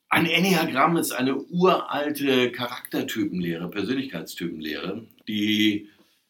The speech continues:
von den Wüstenmönchen wahrscheinlich in den ersten Jahrhunderten entwickelt worden ist. Vielleicht ist es schon viel, viel älter. Dann ist es bei den islamischen Sufi-Mystikern, äh, weiterentwickelt worden, ist dann,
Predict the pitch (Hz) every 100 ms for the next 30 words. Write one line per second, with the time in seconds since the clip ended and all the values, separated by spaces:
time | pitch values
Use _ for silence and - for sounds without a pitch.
0 | - - 113 110 107 107 104 127 185 175
1 | - 135 127 135 143 151 135 131 123 117
2 | 120 120 120 113 107 113 127 131 117 117
3 | 127 127 120 120 - 117 113 113 107 104
4 | 131 135 113 110 113 - 117 110 135 139
5 | 120 120 123 113 113 170 - 110 87 -
6 | 139 156 143 135 131 - - _ - 120
7 | 135 123 131 - 113 110 110 104 107 -
8 | 101 - 98 127 120 113 110 160 - 139
9 | 123 123 135 135 - - 120 117 117 113
10 | 113 - 107 110 101 117 127 117 107 123
11 | 120 120 - 107 110 110 113 113 - 107
12 | 120 127 127 120